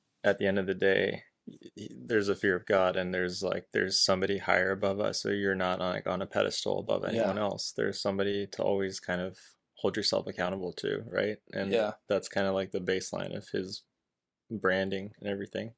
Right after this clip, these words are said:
Speaker 1: which I
Speaker 2: Yeah.
Speaker 1: think is incredible. But yeah, anyways, that's enough about his designs. Let's talk about yours. So, um, I know, like, your passion, we were trying to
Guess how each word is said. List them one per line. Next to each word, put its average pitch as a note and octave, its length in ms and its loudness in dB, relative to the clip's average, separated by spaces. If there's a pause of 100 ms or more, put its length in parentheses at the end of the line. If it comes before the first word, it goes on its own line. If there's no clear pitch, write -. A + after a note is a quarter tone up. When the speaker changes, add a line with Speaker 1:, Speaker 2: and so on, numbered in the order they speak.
Speaker 1:
which A#2+ 140 -8
I - 40 -4
Speaker 2:
Yeah. A2 180 2
Speaker 1:
think F#2 160 -6
is F#2 100 -4
incredible. F2+ 520 -2 (100)
But G2 260 6 (480)
yeah, A2 320 10
anyways, G#2+ 360 6
that's - 440 2
enough G#2+ 320 4
about G2 440 6 (220)
his G#2 440 4
designs. E2+ 480 -2
Let's F#2+ 160 -2
talk F#2 220 4
about G2+ 240 4
yours. G2 280 4
So, G2+ 360 6 (460)
um, G2 560 4 (760)
I A2+ 100 4
know, B2+ 220 8
like, B2 240 8
your G#2 140 8
passion, G2+ 540 6
we F#2+ 60 2
were F2+ 120 0
trying F#2+ 200 4
to F#2 160 -2